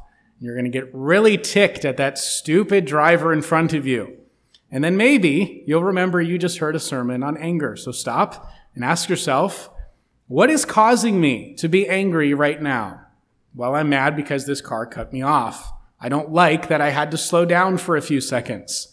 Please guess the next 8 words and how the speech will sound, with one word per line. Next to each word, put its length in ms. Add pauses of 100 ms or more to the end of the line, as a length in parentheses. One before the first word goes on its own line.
(680)
I 100
guess 240
that 180
means 300
I'm 160
being 240
kind 400
of 320